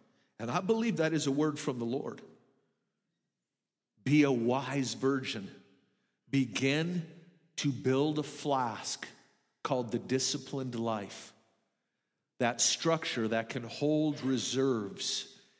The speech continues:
that you begin to accumulate a history in God. Because as we see from this passage, when the time came, the opportunity came, the hour of visitation came,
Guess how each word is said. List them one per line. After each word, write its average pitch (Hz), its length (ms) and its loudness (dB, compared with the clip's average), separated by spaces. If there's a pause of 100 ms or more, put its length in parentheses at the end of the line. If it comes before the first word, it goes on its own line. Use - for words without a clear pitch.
(220)
that 127 180 2
you 147 240 2
begin 151 420 0
to 135 200 0
accumulate 127 920 0 (380)
a 120 140 4
history 170 720 0
in 139 180 -2
God. 117 460 -2 (640)
Because 139 320 4
as 120 180 2
we 180 180 2
see 180 420 2
from 135 280 -2
this 143 200 0
passage, - 680 -2 (580)
when 131 240 2
the 120 80 2
time 151 460 -2
came, 127 500 0 (500)
the 131 200 6
opportunity 143 680 2
came, 107 420 -4 (280)
the 131 200 8
hour 151 320 6
of 143 120 2
visitation 147 760 2
came, 107 400 -4